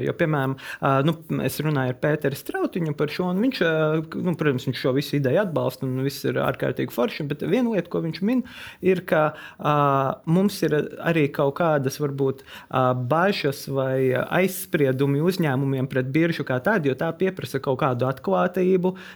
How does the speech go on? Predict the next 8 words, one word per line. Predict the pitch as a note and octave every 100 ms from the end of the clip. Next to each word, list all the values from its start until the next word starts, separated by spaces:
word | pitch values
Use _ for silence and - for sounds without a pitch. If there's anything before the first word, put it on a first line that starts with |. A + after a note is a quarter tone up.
| -
tā | D3+
pieprasa | D3 F3 E3+ C#3+ - - C#3+
arī | B2+
kaut | - B2+ D#3
kādu | C#3 A#2+ B2+ B2 B2
kontroles | - B3 D#4+ C3+ B2 - - -
savā | - B2 B2 A#2+
ziņā | C3 B2 A#2